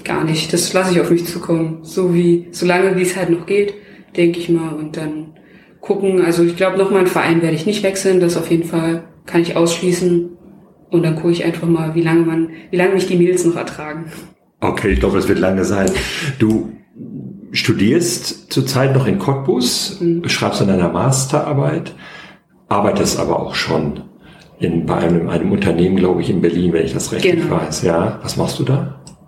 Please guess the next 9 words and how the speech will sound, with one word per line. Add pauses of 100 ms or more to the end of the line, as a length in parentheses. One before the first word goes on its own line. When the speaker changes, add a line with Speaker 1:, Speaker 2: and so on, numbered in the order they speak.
(640)
Speaker 1:
Ähm,
ich (100)
arbeite
im
Qualitätsmanagement-Bereich
und
im
Compliance.
Also